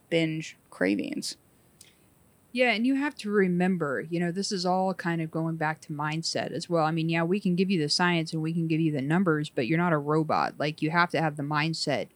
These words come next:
Speaker 2: with it, too. And, eh, now I lost my train of thought.
Speaker 1: <laughs> Take mindset.
Speaker 2: What were you saying before that, before I jumped in?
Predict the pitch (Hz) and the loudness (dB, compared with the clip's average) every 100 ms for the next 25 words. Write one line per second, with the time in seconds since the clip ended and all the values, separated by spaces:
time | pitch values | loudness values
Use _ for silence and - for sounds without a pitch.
0 | - 170 160 156 - - - 160 139 139 | -16 -4 -2 0 -4 -6 0 0 0 -6
1 | _ _ _ _ _ _ _ - - - | _ _ _ _ _ _ _ -20 -10 0
2 | 175 160 156 151 - _ _ _ _ _ | 4 4 2 -2 -8 _ _ _ _ _
3 | _ - - - - _ 175 156 139 139 | _ -18 -18 -18 -20 _ -6 -4 -2 2
4 | 160 - 180 - 196 220 220 165 131 - | 0 0 -6 -2 0 0 0 2 2 0
5 | - - 240 - - 302 - 247 - 214 | -2 10 12 12 12 12 12 8 10 10
6 | 175 165 180 214 226 285 - 294 185 - | 10 6 6 6 8 8 6 -2 -4 -8
7 | 185 214 214 226 202 220 202 196 180 185 | 0 2 2 0 0 2 2 2 -2 0
8 | 165 147 - 170 175 165 165 160 156 - | 0 0 -4 -6 -4 -4 -6 -10 -10 -12